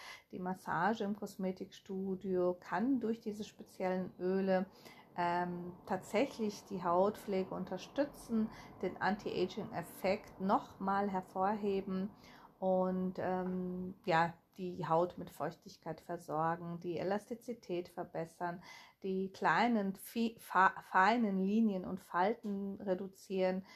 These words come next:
Und in der Kombination von Stressabbau, Entgiftung, Linderung von Verspannungen führt es natürlich zu einer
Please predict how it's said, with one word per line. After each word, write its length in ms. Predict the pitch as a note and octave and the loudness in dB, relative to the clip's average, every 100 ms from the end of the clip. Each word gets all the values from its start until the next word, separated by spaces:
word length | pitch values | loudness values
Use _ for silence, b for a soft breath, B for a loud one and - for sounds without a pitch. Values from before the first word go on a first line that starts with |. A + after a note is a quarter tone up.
| B B | B B
Und 160 | G3+ G3 | -4 -4
in 120 | G3 | 0
der 100 | F#3+ | -2
Kombination 880 | - F#3+ F#3 F3+ F3 - - B3 D4+ | -2 -4 -2 -2 -4 -4 4 4 4
von 220 | - G3 | -2 -6
Stressabbau, 800 | - - C4 - G#3 G#3 G3+ F#3+ | -8 0 2 2 -2 0 0 0
Entgiftung, 960 | F#3 F#3 _ C4+ C#4 _ G3+ G3+ F#3+ - | 0 -6 _ -6 -6 _ -2 0 -2 -2
Linderung 640 | F3+ A3 C4+ G#3+ F#3+ G3 | 2 2 4 2 2 -2
von 200 | F#3+ F#3 | -4 -8
Verspannungen 920 | F#3 F3 F3 - F3+ A#3+ G#3 F#3 F#3 F#3 B B _ | -6 -8 -10 0 0 2 0 0 -2 -4 B B _
führt 260 | - F3 | -6 -6
es 140 | - - | -8 -12
natürlich 440 | D3+ - D#3 D#3 | -12 -6 -6 -6
zu 120 | - | -8
einer 340 | - D3 A2+ | -6 -2 -2